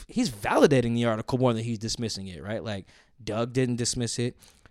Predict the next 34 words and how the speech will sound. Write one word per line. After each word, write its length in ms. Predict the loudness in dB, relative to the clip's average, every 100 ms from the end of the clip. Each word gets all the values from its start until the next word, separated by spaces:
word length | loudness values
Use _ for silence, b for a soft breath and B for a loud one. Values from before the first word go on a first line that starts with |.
| b -8
Pete 240 | -8 -2
didn't 220 | -2 0
really, 160 | 2 6
they 180 | 6 8
dismissed, 380 | 6 6 4
like, 140 | 2 2
elements 400 | 4 4 2 0
of 120 | -2
it, 60 | -2
like, 240 | -6 -10 -4
"Oh, 140 | -2 -2
did 140 | -4
the 60 | -6
defense 380 | -6 -6 -8 -8
hate 300 | -8 -8 -6
Russell?" 480 | -4 -4 -6 -8 -12
Of 120 | -6
course, 260 | 0 2 2
no 80 | -4
one's 100 | -4
gonna 140 | -8
come 120 | -8
out 60 | -10
and 80 | -10
say 120 | -12
that 100 | -6
publicly, 380 | -6 -6 -12 -10
right? 200 | -10 -10
That's 180 | -8 -6
why 120 | -4
you 100 | -2 -2
have 140 | -2
anonymous 420 | -2 -2 -4 -6
sources. 400 | 0 0 0 -8